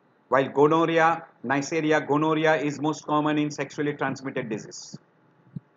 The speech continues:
Campylobacterium is most common in G I tract infection. Helicobacterium pec-, pylori is most common in, again, G I tract, particularly responsible for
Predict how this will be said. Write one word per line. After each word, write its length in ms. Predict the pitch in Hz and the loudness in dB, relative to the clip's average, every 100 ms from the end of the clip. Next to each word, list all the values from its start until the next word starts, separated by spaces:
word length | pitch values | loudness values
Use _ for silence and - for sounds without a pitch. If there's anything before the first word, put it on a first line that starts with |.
| _ _ | _ _
Campylobacterium 1200 | 160 147 147 170 170 170 160 156 170 165 165 170 - | 2 2 6 6 6 4 2 0 -2 0 0 -2 -4
is 240 | 151 139 | -4 -2
most 280 | 127 156 151 | -2 -2 0
common 340 | 160 156 160 151 | 0 0 2 0
in 160 | 147 | 0
G 160 | 135 143 | 2 2
I 80 | 143 | 2
tract 260 | 143 139 | 0 -2
infection. 500 | 135 120 127 - 101 - | -4 -4 -4 -4 -10 -2
Helicobacterium 840 | 135 156 160 151 151 156 160 156 151 | 0 0 0 0 0 -2 -2 -2 -2
pec-, 180 | 147 - _ - | -6 -8 _ 2
pylori 480 | 147 151 156 156 156 _ _ _ - | 4 6 4 2 -6 _ _ _ -4
is 200 | 139 139 | -2 0
most 300 | 127 156 - | 0 0 0
common 340 | 151 151 156 | 0 2 0
in, 200 | 156 143 | 0 0
again, 320 | 139 131 151 143 | 0 0 0 0
G 160 | 147 | 2
I 80 | 147 | 2
tract, 340 | 147 147 147 | 2 -2 -2
particularly 520 | - 143 151 147 143 135 | -4 -6 -4 -2 -2 0
responsible 720 | 135 135 151 143 147 147 143 | -2 -2 -4 -4 -2 -4 -2
for 300 | 143 143 143 | 0 0 -2